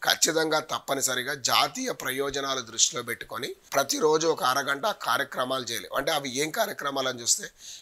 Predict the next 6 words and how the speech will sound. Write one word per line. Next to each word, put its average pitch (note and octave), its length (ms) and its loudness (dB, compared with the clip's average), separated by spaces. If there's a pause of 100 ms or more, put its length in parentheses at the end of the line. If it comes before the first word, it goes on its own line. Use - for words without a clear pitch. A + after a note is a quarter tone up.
(120)
ఎడ్యుకేషన్ C3 640 2
కావచ్చు, A#2+ 540 0
సోషల్ C#3+ 520 4
సర్వీసెస్ B2+ 520 2
సంబంధించినవి A#2+ 540 -4
కావచ్చు, A#2+ 460 0